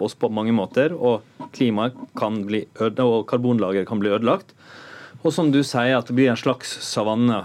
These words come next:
For eksempel at det blir mer skogbranner, skyldes også delvis at skogdekket blir borte, sola kommer bedre til, det er lettere å antenne. Og, og det er nettopp derfor jeg bruker såpass sterke ord,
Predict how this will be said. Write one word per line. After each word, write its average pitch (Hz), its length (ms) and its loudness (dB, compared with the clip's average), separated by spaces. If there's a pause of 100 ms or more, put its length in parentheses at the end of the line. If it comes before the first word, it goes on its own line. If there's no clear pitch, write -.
For 135 80 -2
eksempel 127 320 0
at - 80 -6
det 127 100 -2
blir 143 160 4
mer 127 160 2
skogbranner, 135 640 0
skyldes 165 320 -2
også 147 240 0
delvis 123 560 2
at - 140 -16
skogdekket 123 640 0
blir 104 100 2
borte, 107 400 0
sola 117 320 2
kommer 110 240 -2
bedre 107 320 -2
til, 107 220 -2
det - 80 0
er - 80 -2
lettere 98 240 -4
å 95 80 0
antenne. 90 340 -6 (800)
Og, 135 160 -2
og 151 160 2
det 160 80 4
er 165 80 0 (160)
nettopp 156 240 2
derfor 160 340 2
jeg 165 240 0
bruker 139 460 2
såpass - 400 -4
sterke 143 260 0
ord, 143 300 4